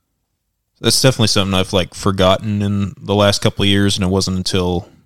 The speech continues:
recently that that's kinda become an importance of having that attitude of, of being grateful and being thankful for what I have and what, uh, the gift that God's given us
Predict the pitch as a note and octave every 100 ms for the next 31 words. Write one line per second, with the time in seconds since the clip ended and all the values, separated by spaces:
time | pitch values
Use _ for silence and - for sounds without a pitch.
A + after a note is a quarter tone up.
0 | _ G2+ G#2 - - F#2 F2+ F2 F#2 F2+
1 | - - G#2 F2+ E2+ F2+ F#2 F2 D#2+ D#2+
2 | G#2 F#2+ F2+ - F2 F2 - A2+ G#2+ G2+
3 | F#2+ - _ _ _ G2+ F#2+ - F#2 D#2+
4 | D#2 - - _ _ _ _ _ - F#2
5 | E2+ - _ F#2 A2 G#2 F#2 F2+ F#2 -
6 | - E2+ E2 - _ G2 F2 E2+ - _
7 | _ _ _ - G2 F2+ - A2+ A2+ -
8 | F#2+ - F2 F2 E2+ - G2+ G2 F#2+ F2+
9 | F2+ F2 E2+ F2 - _ _ _ _ -
10 | F2+ F2 - F2+ F2+ G2 G2 - F#2 F2
11 | F2+ F2 - F#2 G2 E2+ E2 - -